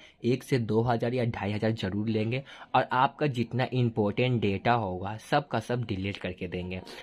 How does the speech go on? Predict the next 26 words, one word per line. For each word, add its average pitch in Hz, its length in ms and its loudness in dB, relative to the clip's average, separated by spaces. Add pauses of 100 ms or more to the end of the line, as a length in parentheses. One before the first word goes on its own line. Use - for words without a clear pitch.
(120)
तो 143 60 4
फ्रेंड 180 400 4
इस 165 220 0
वीडियो 127 320 4
में 117 240 4
आपको 95 320 -2
मैं 104 120 2
यही 104 340 2
बताऊँगा 101 580 0 (280)
कि 139 200 2
आपका 160 340 2
ना 143 260 -2
एक 147 220 0 (100)
पैसा 110 300 2
वेस्ट 127 340 -2
होगा, 117 320 2
ना 117 140 -2 (160)
टाइम 117 240 0
वेस्ट 127 280 -2
होगा, 120 240 2
ना 113 160 0
आपका 117 340 -2
डि-, 107 220 -2 (120)
डेटा 101 320 0
डिलीट 98 400 -4
होगा। 95 240 -2